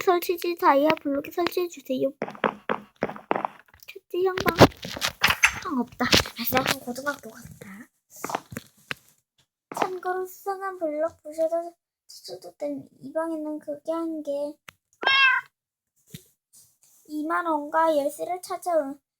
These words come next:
음인 나가자. 오, 다 찾았으면.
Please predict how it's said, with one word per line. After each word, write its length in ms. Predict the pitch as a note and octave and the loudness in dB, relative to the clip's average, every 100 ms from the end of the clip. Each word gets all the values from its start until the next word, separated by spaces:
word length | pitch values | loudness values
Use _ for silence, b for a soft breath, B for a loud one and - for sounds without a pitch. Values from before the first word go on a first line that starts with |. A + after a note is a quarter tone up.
| _ | _
음인 380 | - C#4+ D#4 D#4 | -10 -6 -4 -4
나가자. 440 | C4+ C4 C#4 - C4+ C4+ - _ _ _ _ _ _ _ _ _ | -6 -4 -6 -2 -4 -4 -10 _ _ _ _ _ _ _ _ _
오, 140 | - - - | -12 -12 -12
다 120 | - | -20
찾았으면. 1040 | - F#4+ F#4 F#4+ - - C#4 C4 C4+ C4+ | -10 -10 -8 -8 -10 -12 -12 -10 -10 -14